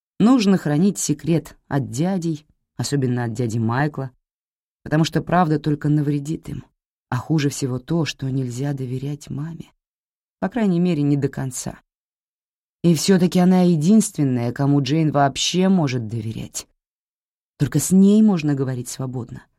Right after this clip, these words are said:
Только она поймет. Хочется отпихнуть маму.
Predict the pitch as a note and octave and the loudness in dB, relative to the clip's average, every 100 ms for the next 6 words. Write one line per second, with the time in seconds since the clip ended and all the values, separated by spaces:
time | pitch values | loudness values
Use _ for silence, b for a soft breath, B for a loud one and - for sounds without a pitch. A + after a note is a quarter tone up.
0 | _ - C#3+ - D3 D3+ D3+ D#3 D#3+ F3 | _ -4 -4 -2 0 2 2 0 -4 -8
1 | E3+ C#3+ C#3+ _ _ _ _ _ _ _ | -8 -10 -14 _ _ _ _ _ _ _
2 | _ _ _ _ _ - G#3 F#3+ - G3 | _ _ _ _ _ -8 -4 -4 -4 -6
3 | - - G3+ - G3 D#3 - F3 F#3 F3+ | -6 -4 -4 -2 -4 -4 -6 -6 -6 -8
4 | F3+ | -14